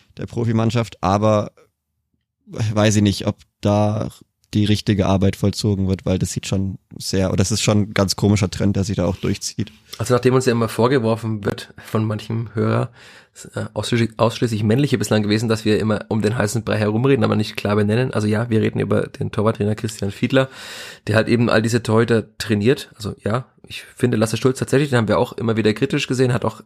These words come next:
Speaker 2: viele Fehler gemacht in der U dreiundzwanzig, aber er ist mittlerweile stabiler geworden. Ich finde auch jetzt am Samstag, als ich in Burgfarrnbach war, ja, ist sehr laut, er, er dirigiert,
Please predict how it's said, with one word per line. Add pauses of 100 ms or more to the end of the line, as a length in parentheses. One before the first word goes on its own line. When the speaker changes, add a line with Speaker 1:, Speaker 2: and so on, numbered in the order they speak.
(100)
Speaker 2:
viele
Fehler
gemacht
in
der
U
dreiundzwanzig, (420)
aber
er
ist
mittlerweile
stabiler
geworden.
Ich
finde
auch
jetzt
am
Samstag,
als
ich
in
Burgfarrnbach
war, (640)
ja, (260)
ist
sehr
laut,
er,
er
dirigiert,